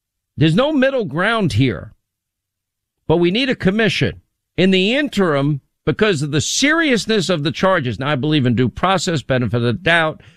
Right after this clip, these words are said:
innocent until proven guilty, but because it's such a severe charge, General M-, Milley needs to be on administrative leave pending the results of this investigation.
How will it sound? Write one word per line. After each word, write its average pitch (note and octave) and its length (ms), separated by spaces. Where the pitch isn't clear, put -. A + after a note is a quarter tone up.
innocent D3 400
until A#2 240
proven C3 380
guilty, C#3 380
but F#3 160
because A#3+ 480
it's G3 160
such C4+ 280
a G#3+ 120
severe G3 500
charge, F3 800
General C4+ 280
M-, A#3 80
Milley G#3 320
needs G3 240
to G3 100
be F#3+ 140
on E3+ 120
administrative D#3+ 680
leave D#3+ 380
pending F#3 280
the E3 80
results D#3 420
of C3 140
this D#3+ 340
investigation. C#3+ 880